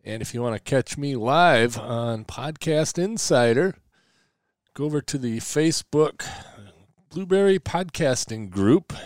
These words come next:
at eleven A M on, uh, Thursdays, any Thursday, but today. And go over to, like I said, Facebook and, uh, go to the Blueberry Podcasting group,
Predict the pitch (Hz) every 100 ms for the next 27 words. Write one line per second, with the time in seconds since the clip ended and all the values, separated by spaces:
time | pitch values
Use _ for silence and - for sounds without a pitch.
0 | - - 107 104 - - _ _ _ _
1 | _ - 107 113 135 135 127 - 139 139
2 | 135 143 160 165 147 _ _ _ _ _
3 | _ _ _ _ _ _ _ _ 98 110
4 | 113 110 117 117 113 113 110 - _ _
5 | _ _ 156 165 147 123 87 - - -
6 | 139 165 - 95 92 - 110 160 - -
7 | 135 113 120 185 _ - - - - _
8 | - 98 101 120 113 110 - 113 110 107
9 | 110 107 - _ _ _ _ 107 113 143
10 | 90 - 135 143 - 147 147 127 113 113
11 | 113 110 113 113 104 95 - 117 143 139
12 | 135 135 - - 139 - 160 151 - 170
13 | 165 160 208 247